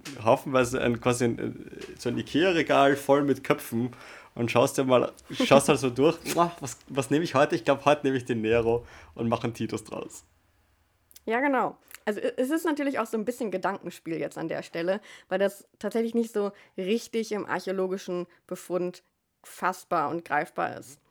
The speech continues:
Speaker 2: Aber es ist eben ein Erklärungsansatz, warum da so eine lange Zeit dazwischen liegen konnte. Ähm,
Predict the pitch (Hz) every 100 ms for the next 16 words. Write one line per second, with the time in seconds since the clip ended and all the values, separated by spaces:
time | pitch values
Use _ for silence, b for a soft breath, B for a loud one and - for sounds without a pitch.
0 | b b b - 190 202 202 208 208 208
1 | 180 208 190 - 220 240 233 - 202 202
2 | 196 - 185 180 208 226 214 170 131 180
3 | 180 185 175 185 180 202 180 160 - 220
4 | 240 226 220 220 220 220 _ _ - -
5 | 202 240 247 240 247 _ B B B B
6 | B - 196 196